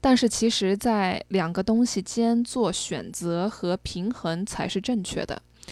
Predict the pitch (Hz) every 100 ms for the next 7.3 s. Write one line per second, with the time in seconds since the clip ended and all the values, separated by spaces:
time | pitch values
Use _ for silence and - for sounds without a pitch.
0 | - - - 196 220 - 285 214 165 170
1 | 202 247 247 247 - 170 151 - 196 170
2 | 220 226 220 - - - - - - 285
3 | 233 165 165 - 202 220 - 240 - -
4 | - 185 - 170 175 - 170 - 208 190
5 | 262 208 - 170 - 180 - - - _
6 | - - - 202 247 - 196 240 - -
7 | - -